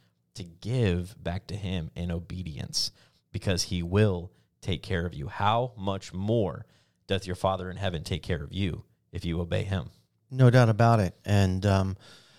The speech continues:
Speaker 2: and then we took a look at, at, uh, seeking God's kingdom first.
Speaker 1: Yeah, "Seek ye first the kingdom of God and his righteousness, and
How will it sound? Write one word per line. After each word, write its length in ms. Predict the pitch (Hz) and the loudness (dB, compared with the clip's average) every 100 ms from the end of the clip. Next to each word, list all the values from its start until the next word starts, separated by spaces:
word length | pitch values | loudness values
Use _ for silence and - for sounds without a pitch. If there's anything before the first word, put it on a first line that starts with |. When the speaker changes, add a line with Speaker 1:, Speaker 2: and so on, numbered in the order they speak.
| _ - | _ 2
Speaker 2:
and 140 | 131 | 4
then 140 | 139 160 | 6 6
we 140 | 147 | 4
took 240 | 120 170 143 | 4 0 2
a 40 | |
look 300 | 131 143 - - | 4 4 2 -2
at, 360 | 120 107 - - | 2 2 0 -2
at, 400 | 110 95 - 113 | 0 0 -6 -6
uh, 220 | 92 78 | -4 -2
seeking 400 | - - 151 139 | 2 2 2 2
God's 240 | 120 117 - | 2 0 0
kingdom 380 | - 127 107 | 0 0 0
first. 340 | 98 101 73 - | -2 -4 -4 -4
Speaker 1:
Yeah, 140 | 92 | -4
"Seek 340 | - - 123 127 | -6 -6 -6 -8
ye 120 | 123 | -10
first 340 | - 98 - | -6 -2 -2
the 80 | 92 | -4
kingdom 440 | - 104 104 92 | -8 -6 -4 -4
of 140 | 85 - | -4 -6
God 280 | 85 76 - | -8 -6 -6
and 140 | 90 | -8
his 240 | 92 101 | -4 -4
righteousness, 800 | 90 90 90 - 78 - - - - - - - _ _ | -2 -2 -2 -8 -8 -8 -8 -8 -10 -20 -20 -20 _ _
and 600 | 101 110 98 90 90 101 | -2 0 0 -4 -8 -10